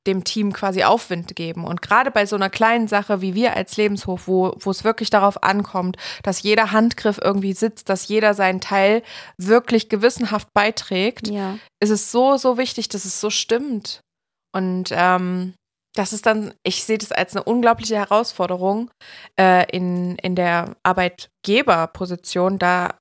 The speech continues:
Speaker 1: das Auge drauf zu haben und dann zu entscheiden, es geht nicht mehr oder hey, wir müssen jetzt mal das Gespräch suchen und dich auch mal fragen, findest du denn noch, dass es geht?
Speaker 2: Mhm.
Speaker 1: Ne?
Speaker 2: Mhm, mhm.
Speaker 1: Also es ist ja auch,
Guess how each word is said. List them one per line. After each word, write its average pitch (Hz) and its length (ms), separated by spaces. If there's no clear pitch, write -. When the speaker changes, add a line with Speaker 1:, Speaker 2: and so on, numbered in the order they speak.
Speaker 1:
das 175 120
Auge 240 280
drauf 175 260
zu 170 160
haben 175 220
und 175 100
dann 170 160
zu - 100
entscheiden, 170 360
es - 140
geht 202 200
nicht 233 160
mehr 247 220
oder 180 340
hey, 190 140
wir 185 100
müssen 185 180
jetzt 185 180
mal 185 100
das 185 300
Gespräch 190 400
suchen 202 260
und 175 180
dich - 140
auch - 80
mal 180 120
fragen, 180 340
findest 185 320
du 285 100
denn 330 140
noch, 156 120
dass 160 160
es 147 140
geht? 156 340
Speaker 2:
Mhm. 170 420
Speaker 1:
Ne? 175 240
Speaker 2:
Mhm, 202 360
mhm. 214 280
Speaker 1:
Also 175 200
es 180 100
ist - 140
ja 202 140
auch, 185 300